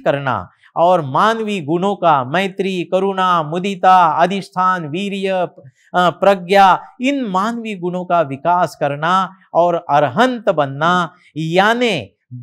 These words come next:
यानी बुद्ध की जयंती सेलिब्रेट करना, बुद्ध का जन्मदिन मनाना, वैशाख पूर्णिमा को सही अर्थों में मनाना, ऐसा उसका मतलब,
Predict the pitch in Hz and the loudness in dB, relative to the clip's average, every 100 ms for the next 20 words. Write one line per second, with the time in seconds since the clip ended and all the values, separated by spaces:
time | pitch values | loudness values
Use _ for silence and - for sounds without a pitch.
0 | 131 _ - 156 170 196 185 190 262 240 | -18 _ -12 -6 -4 -4 -2 0 4 2
1 | 240 214 156 160 170 165 156 220 240 - | 2 -4 -2 -2 -2 -4 -6 -4 -4 -8
2 | _ - 208 190 165 226 233 233 170 156 | _ -8 -2 0 4 6 4 4 0 2
3 | 156 143 117 247 233 214 214 208 _ _ | 0 0 -2 -4 -2 0 0 -4 _ _
4 | - 202 196 143 170 143 185 175 170 208 | 2 4 4 2 -4 0 2 0 -2 0
5 | 277 240 160 160 185 175 147 127 160 170 | -2 -2 -2 2 2 2 0 2 0 0
6 | - 202 185 - 185 247 254 214 180 - | 0 0 0 -4 -4 -2 -2 -2 -4 -2
7 | 180 156 185 233 202 156 175 165 165 156 | -6 -2 -4 0 -2 -2 -6 -6 -8 -6
8 | 135 143 175 175 151 - _ - 190 196 | -4 0 0 0 -2 -4 _ 0 0 4
9 | 202 165 151 165 143 135 156 202 202 | 2 2 -2 -4 -4 -4 2 2 2